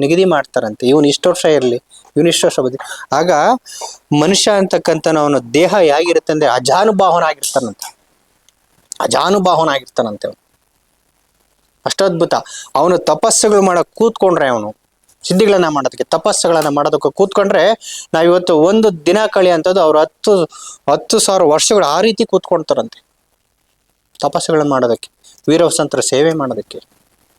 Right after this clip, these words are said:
ಆ ಪುಣ್ಯ, ಆ ಭಾಗ್ಯ ನೋಡೋ ಅಂಥ ಭಾಗ್ಯಗಳೆಲ್ಲ ನಿಮ್ಗಳಿಗೆಲ್ಲ ಸಿಗ್ಲಿ ಅಂತ ನಾವು ವೀರವಸಂತರ ಇಲ್ಲಿ ಪ್ರಾರ್ಥನೆ ಮಾಡ್ಕೊಳ್ತೀವಿ. ಮತ್ತೆ ಇವತ್ತಿನ ಕಾರ್ಯಕ್ರಮನೂ ಕೂಡ ಮುಗಿಸ್ತೀವಿ. ಮುಂದಿನ ಸಂಚಿಕೆಗಳಲ್ಲಿ ಇನ್ನು ಏನೇನು ನಡೆಯುತ್ತೆ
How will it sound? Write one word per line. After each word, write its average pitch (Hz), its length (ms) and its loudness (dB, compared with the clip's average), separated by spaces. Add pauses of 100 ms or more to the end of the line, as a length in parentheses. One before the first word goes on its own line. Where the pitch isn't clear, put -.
(1500)
ಆ 139 40 -2 (120)
ಪುಣ್ಯ, 190 240 2 (280)
ಆ - 20 0 (160)
ಭಾಗ್ಯ 170 320 0 (520)
ನೋಡೋ 175 300 2
ಅಂಥ 156 160 -2 (200)
ಭಾಗ್ಯಗಳೆಲ್ಲ 165 460 2 (100)
ನಿಮ್ಗಳಿಗೆಲ್ಲ 139 480 -2 (200)
ಸಿಗ್ಲಿ 190 360 2
ಅಂತ 143 160 -4 (960)
ನಾವು 127 240 2
ವೀರವಸಂತರ 135 520 0
ಇಲ್ಲಿ 120 160 -2
ಪ್ರಾರ್ಥನೆ 143 360 -2
ಮಾಡ್ಕೊಳ್ತೀವಿ. 120 520 -2 (480)
ಮತ್ತೆ - 160 -4 (140)
ಇವತ್ತಿನ 123 300 -2 (100)
ಕಾರ್ಯಕ್ರಮನೂ 165 520 -2
ಕೂಡ 165 120 2 (300)
ಮುಗಿಸ್ತೀವಿ. 139 380 0 (180)
ಮುಂದಿನ 196 240 2 (180)
ಸಂಚಿಕೆಗಳಲ್ಲಿ 151 600 0 (140)
ಇನ್ನು 196 140 2 (160)
ಏನೇನು 180 340 0
ನಡೆಯುತ್ತೆ 135 440 0